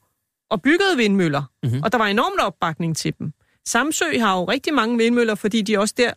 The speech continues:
Speaker 1: befolkningen på Samsø, er gået sammen om at sige, at de vil være en grøn energiø, og de har, øh, investeret rigtig meget i vindmøller, samlet som lokalsamfund. Der, hvor at, at det ofte går galt, det er jo,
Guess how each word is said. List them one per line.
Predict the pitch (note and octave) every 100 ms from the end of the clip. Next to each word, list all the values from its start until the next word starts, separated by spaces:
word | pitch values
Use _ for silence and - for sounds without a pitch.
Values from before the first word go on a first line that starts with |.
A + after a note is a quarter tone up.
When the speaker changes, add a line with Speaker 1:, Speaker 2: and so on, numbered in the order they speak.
| _
Speaker 1:
befolkningen | A3 G#3+ G3 G3
på | F#3+
Samsø, | G3+ C4 D#4
er | D#4+ B3+
gået | A3+ F#3+
sammen | A3 G3+ G#3
om | F#3
at | G3
sige, | A3
at | G#3
de | A3
vil | A#3
være | G3+ F3
en | F3
grøn | F#3+ G3+
energiø, | G3+ F#3 G#3 A3+ G#3 - - _
og | - -
de | B3
har, | C4+ G#3+ G3 -
øh, | G3+ F#3
investeret | - F#3 F#3+ F#3+ F3
rigtig | F3+ - F#3+
meget | E3+
i | F#3+
vindmøller, | F#3 G3 F#3+ F3 -
samlet | - G#3 G#3 A#3
som | G3+ F3+
lokalsamfund. | E3+ F3+ F3+ F#3 E3+ D#3+ D#3+ - _ _ _ _ _ _ _
Der, | B3+ C#4+
hvor | C4+ A#3
at, | - -
at | -
det | F#3
ofte | F#3 - A#3
går | F#3
galt, | G#3+ G3+ G#3+
det | A3+
er |
jo, | A#3